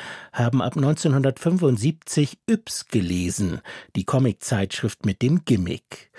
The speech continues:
Da gab es Urzeitkrebse zum Selberzüchten, ein Schleuderkatapult oder eine ominöse Wunderschrumpffolie mit Spezialmalstift.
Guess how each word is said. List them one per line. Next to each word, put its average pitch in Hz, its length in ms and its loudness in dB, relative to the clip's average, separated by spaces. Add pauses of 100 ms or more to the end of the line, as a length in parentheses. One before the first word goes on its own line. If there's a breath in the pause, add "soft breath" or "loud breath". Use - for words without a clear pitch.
(320 loud breath)
Da 123 140 2
gab 131 240 2
es - 220 0
Urzeitkrebse 123 1200 0
zum 110 180 2
Selberzüchten, 110 1040 0 (280 loud breath)
ein 131 200 2
Schleuderkatapult 143 1200 2 (260 loud breath)
oder 143 240 4
eine 139 240 2
ominöse 165 720 4 (220 loud breath)
Wunderschrumpffolie 123 1700 2
mit 107 200 0
Spezialmalstift. 104 1800 0